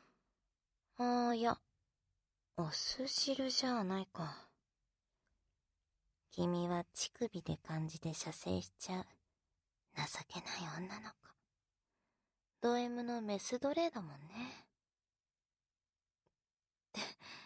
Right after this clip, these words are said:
私が奴隷って言った途端、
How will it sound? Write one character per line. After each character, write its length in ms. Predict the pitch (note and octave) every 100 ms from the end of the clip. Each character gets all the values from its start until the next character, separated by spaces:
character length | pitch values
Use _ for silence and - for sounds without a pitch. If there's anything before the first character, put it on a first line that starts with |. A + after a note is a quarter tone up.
| - - _ _ _ _ _ -
私 520 | E3+ E3+ F#3 - F#3+
が 160 | F#3+ F#3
奴 180 | F3+
隷 180 | F3+ F#3
っ 20 |
て 40 | F#3+ -
言 100 | G3
っ 20 |
た 200 | - G3
途 120 | F#3+ -
端、 160 | G3